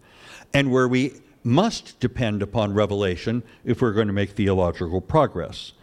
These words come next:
For instance, whether the universe is eternal or created in time, how many persons there are in the Trinity, the workings of grace. From the perspective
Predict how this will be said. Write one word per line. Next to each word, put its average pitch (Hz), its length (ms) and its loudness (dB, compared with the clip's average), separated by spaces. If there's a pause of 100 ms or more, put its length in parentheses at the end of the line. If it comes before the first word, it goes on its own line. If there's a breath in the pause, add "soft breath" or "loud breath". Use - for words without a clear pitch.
(260 soft breath)
For - 160 2
instance, 110 600 -4 (260 soft breath)
whether 107 300 4
the 98 100 -4
universe 101 500 0
is 95 140 -4
eternal 123 640 0
or 87 140 -6
created 92 540 0
in 85 140 -4
time, 113 580 2 (540 loud breath)
how 127 100 4
many 120 260 4
persons 107 540 0
there 95 180 4
are 90 200 2
in 87 80 -4
the 87 80 -4
Trinity, 110 580 2 (640 loud breath)
the 123 80 2
workings 101 480 0
of 87 100 -2
grace. - 560 -2 (1080 loud breath)
From 254 280 4
the 294 80 -6
perspective 120 920 -2